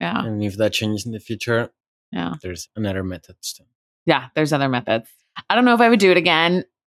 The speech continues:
Speaker 1: Obviously, we know how to do it now. So there's that.
Speaker 2: Yeah.
Speaker 1: <laughs> We know how it all goes down. We know how he plops out on the, the table, or they plop out on the table. Yeah. I didn't realize, like, I think I was pretty chill about it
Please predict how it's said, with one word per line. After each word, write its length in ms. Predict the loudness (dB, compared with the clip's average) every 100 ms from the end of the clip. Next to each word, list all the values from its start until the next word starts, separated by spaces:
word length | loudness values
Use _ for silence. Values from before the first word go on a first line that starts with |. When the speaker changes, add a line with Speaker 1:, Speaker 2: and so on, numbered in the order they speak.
| 0
Speaker 1:
Obviously, 420 | 4 4 4 4
we 100 | 6
know 120 | 4
how 120 | 2 0
to 100 | 0
do 140 | 0
it 40 | 0
now. 220 | -2 -4 _ _ _ _ -2
So 120 | 2
there's 200 | 2 0
that. 300 | 0 -2 -2 0 0 4
Speaker 2:
Yeah. 160 | 6 4
Speaker 1:
<laughs> 320 | 2 -2 2
We 140 | 4
know 100 | 4 6
how 140 | 6
it 60 | 6
all 160 | 6
goes 180 | 4 4
down. 420 | 4 4 4 2 _ 2 4 6 4 0 0
We 100 | 4
know 140 | 6
how 140 | 6 6
he 120 | 4
plops 460 | 4 4 6 4 4
out 140 | 4
on 80 | 4
the, 100 | 4
the 160 | 2 0
table, 360 | 0 2 4
or 120 | 4
they 260 | 4 4 4
plop 280 | 2 -4 -4
out 120 | -6
on 80 | -4
the 120 | -4
table. 500 | -4 -2 0 2 0 -4 _ _ _ _
Yeah. 400 | 0 4 4 2 -4 _
I 80 | 0
didn't 220 | 2 0
realize, 1000 | 4 4 8 8 6 6 4 2 -4 -6 4
like, 180 | 4 4
I 100 | 2
think 180 | 4
I 60 | 4
was 120 | 4
pretty 520 | 2 2 4 2 0 -2
chill 300 | 0 4 4
about 280 | 4 4 4
it 180 | 0